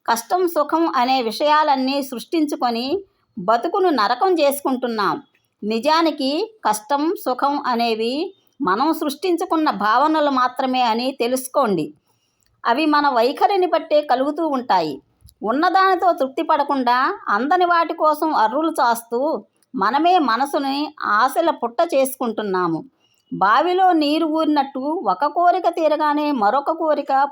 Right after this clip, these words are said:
పుట్టుకొస్తున్నాయి. మనం వాటి చుట్టూనే తిరుగుతూ అదే జీవితం అనే భ్రమలో బతికేస్తున్నాం.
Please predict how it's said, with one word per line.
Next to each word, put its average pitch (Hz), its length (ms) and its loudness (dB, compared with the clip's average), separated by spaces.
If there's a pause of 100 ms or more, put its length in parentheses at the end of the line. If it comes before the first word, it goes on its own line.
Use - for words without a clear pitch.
పుట్టుకొస్తున్నాయి. 226 880 -2 (460)
మనం 285 320 0
వాటి 285 280 2 (120)
చుట్టూనే 349 440 0
తిరుగుతూ 277 680 -2 (140)
అదే 262 340 2
జీవితం 339 480 0
అనే 302 220 0
భ్రమలో 269 520 0
బతికేస్తున్నాం. 233 920 -2